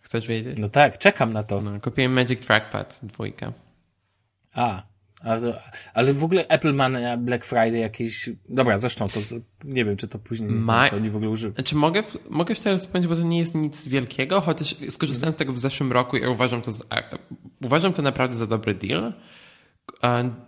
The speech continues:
Speaker 1: jeżeli kupujesz coś na ich stronie, to możesz dostać, e, gift card do App Store i iTunes. I okej, w wielu przypadkach to jest coś, co nie jest tak wartościowe, bo ludzie często nic nie kupują, nie kupują przez App Store, przez iTunes,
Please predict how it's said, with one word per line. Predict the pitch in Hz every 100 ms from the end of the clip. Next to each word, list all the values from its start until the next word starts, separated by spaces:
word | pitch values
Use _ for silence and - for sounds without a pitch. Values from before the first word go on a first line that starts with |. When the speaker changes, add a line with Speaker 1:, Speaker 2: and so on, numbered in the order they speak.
| _ _ _
Speaker 1:
jeżeli | - 127 156 165
kupujesz | - 147
coś | 143 147
na | 135
ich | 127
stronie, | - - 117 160
to | 180 143
możesz | 131 139 139
dostać, | - 113 113 131 117 - - - - -
e, | 110 107
gift | 101 120 135 -
card | 110 107 -
do | 101 -
App | 110
Store | - 107
i | - 107 104
iTunes. | 98 - 95 - -
I | 139 - - -
okej, | 117 117 98 - - -
w | 107
wielu | 107 131 156
przypadkach | 147 - - 120 120 139
to | 127
jest | 117 -
coś, | 117
co | 117 -
nie | 110 107 107
jest | 104 - -
tak | - 107
wartościowe, | 104 101 - 107 - 101
bo | 92 98 95 90 - - -
ludzie | - 110 104
często | 107 107 -
nic | 104 101
nie | 101
kupują, | - 101 101 - 92
nie | 101
kupują | - - 101
przez | - -
App | 143 -
Store, | 131
przez | - - -
iTunes, | 131 170 190